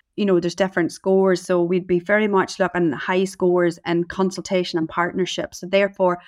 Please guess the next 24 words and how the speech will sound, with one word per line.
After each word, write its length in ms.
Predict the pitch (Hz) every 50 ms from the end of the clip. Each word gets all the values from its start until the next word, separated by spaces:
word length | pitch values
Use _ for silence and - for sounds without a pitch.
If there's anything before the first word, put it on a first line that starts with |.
| - - - _ _
when 160 | - 196 196
we 140 | 208 226 233
put 160 | 226 220 -
out 160 | 208 208 202
a 80 | - -
call 320 | - - 196 180 180 180
for 140 | 180 - 170
funding, 580 | - _ 180 175 180 175 170 165 160 170 180 180 _ _ _ _ _ _
we'd 240 | - 190 196 185 180
be 80 | 190 180
looking 400 | 175 180 175 - - 175 170 175
for 440 | - 190 180 175 175 170 160 160 - _ _ _ _ _
that, 240 | 190 180 175 180 - - _ _ - - -
um, 380 | 180 175 165 165 165 175 160 - - _ _ -
community 520 | - 202 185 175 165 - 180 170 160 -
C 240 | - - 196 175 196
H 200 | 180 - 185 196
O 220 | 190 185 180 180
to 120 | 180 - 190
go 240 | 185 190 190 185
out 220 | 185 185 185 180 - _ _
and, 240 | - 175 175 175 175 - _ _ _ _ _ _
and 120 | - 190 196
consult 680 | - - 196 190 190 - - 208 208 208 196 - -